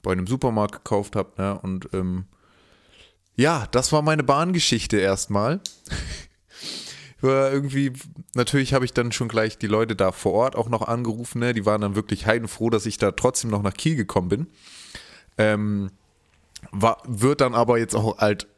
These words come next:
dann ein Meme, ne? Also wirklich den ganzen, wird,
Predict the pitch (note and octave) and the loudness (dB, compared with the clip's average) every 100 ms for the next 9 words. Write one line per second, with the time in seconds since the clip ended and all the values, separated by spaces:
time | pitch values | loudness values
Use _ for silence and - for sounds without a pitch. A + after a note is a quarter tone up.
0 | _ G2+ G2 G2+ G2 F#2+ G#2 A#2+ F#2+ D2 | _ 0 0 0 0 0 0 0 -2 -4
1 | _ _ _ G2+ B2+ - G#2 F#2 F#2+ F#2 | _ _ _ -2 -2 -2 -2 2 0 -2
2 | _ _ _ - G#2+ A2+ G2+ G#2 G2 G#2+ | _ _ _ -4 -2 -2 -4 -2 0 -2
3 | G2+ - _ - A2+ | -4 -12 _ -2 -2